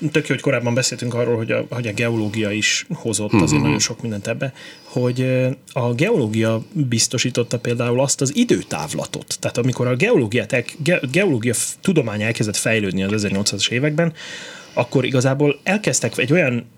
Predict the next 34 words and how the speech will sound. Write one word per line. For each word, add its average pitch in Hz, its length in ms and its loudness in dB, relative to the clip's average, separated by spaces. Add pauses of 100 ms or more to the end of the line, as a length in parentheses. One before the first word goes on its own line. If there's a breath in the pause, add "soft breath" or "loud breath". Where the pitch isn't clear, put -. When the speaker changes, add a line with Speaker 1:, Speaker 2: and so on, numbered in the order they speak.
(400)
Speaker 1:
ö, 113 360 2 (100)
Charles - 320 0 (100)
Lyell 117 400 2
például, 104 380 0
amikor 104 280 -2
így 110 160 -2
elkezd-, 139 420 0
elkezdte 135 460 0 (220)
összerak-, 147 600 2 (180)
tehát 139 180 -2
elkezdett 165 440 0
felvetni 135 580 0
olyan 151 200 4
Speaker 2:
Nem 160 120 0
stimmel 196 140 4
a - 20 6
Speaker 1:
időtávlatokat, 117 520 2
Speaker 2:
hatezer 127 320 0
év. 82 260 2 (100)
Speaker 1:
olyan 202 200 6
időtávlatokat, 143 800 2
amikkel 160 320 2
már 185 160 2
nem 285 200 2
lehet 120 280 0
mit 117 140 0
kezdeni. 113 420 0 (180 loud breath)
Hiába 214 360 4
mondok 139 420 4
olyat, 117 420 0
hogy 110 160 -4
ötszáz 117 500 0
millió 107 420 2
év, 113 300 -2